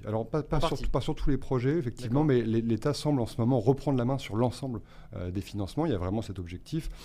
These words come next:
Speaker 1: euh, d'en faire une affaire d'État actuellement, et à l'inverse justement des projets chinois ou russes, par exemple, il y a cette idée-là très verticale, très autoritaire finalement, qu'on a la main sur ces projets. Euh, ensuite,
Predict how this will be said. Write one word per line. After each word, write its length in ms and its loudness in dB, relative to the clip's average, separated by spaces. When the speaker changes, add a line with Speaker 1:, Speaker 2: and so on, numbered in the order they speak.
Speaker 1:
euh, 140 -4
d'en 100 -4
faire 220 0
une 100 0
affaire 260 -2
d'État 360 -4
actuellement, 520 -2
et 140 -2
à 80 -4
l'inverse 280 2
justement 380 -6
des 120 -4
projets 260 -8
chinois 280 -6
ou 180 -2
russes, 120 -2
par 160 -4
exemple, 320 -4
il 40 -8
y 20 -6
a 60 -6
cette 200 -6
idée-là 440 -2
très 200 2
verticale, 560 -2
très 260 2
autoritaire 460 -2
finalement, 340 -6
qu'on 240 -4
a 60 2
la 100 2
main 220 0
sur 220 -6
ces 140 -4
projets. 320 -8
Euh, 160 -4
ensuite, 420 -4